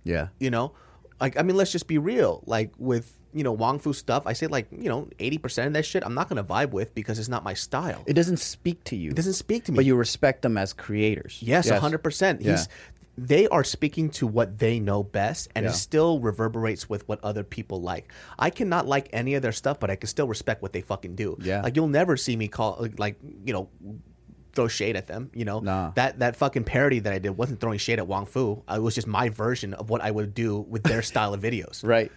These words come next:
Speaker 2: Right? So
Speaker 1: Yeah.
Speaker 2: I did this video called, um, The Last Resort, and they did a video called The Last.
Speaker 1: Yeah.
Speaker 2: And I parodied it, not to make fun of what they were doing. It's just like, if I did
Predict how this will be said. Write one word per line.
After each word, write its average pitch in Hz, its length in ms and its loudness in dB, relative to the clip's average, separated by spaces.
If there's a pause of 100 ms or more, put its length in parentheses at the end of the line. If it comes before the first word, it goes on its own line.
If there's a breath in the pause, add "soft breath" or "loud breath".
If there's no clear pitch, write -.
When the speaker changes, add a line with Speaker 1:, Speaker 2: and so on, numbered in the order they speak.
(100)
Speaker 2:
Right? 107 380 0
So 104 200 2 (120)
Speaker 1:
Yeah. 107 60 -2
Speaker 2:
I 110 40 2
did 123 120 0
this 117 100 -4
video 117 240 2
called, 107 420 0
um, 90 380 -2 (360 soft breath)
The 104 80 2
Last 104 280 2
Resort, 95 440 -4
and 104 120 -4
they 104 60 0
did 107 140 -2
a - 20 -2
video 101 240 -4
called 113 220 -4
The 123 40 -4
Last. 92 400 -6
Speaker 1:
Yeah. 107 260 0 (120)
Speaker 2:
And 101 140 -4
I 95 80 -2
parodied 131 440 0
it, 95 240 -4 (100)
not 120 260 -2
to - 80 -4
make 127 140 -2
fun 123 200 -2
of 104 80 -2
what 107 100 -2
they 104 100 0
were 98 120 -2
doing. 110 320 -2
It's 104 100 -6
just 98 180 -4
like, 98 180 -8
if 110 180 -4
I 143 260 2
did 120 320 0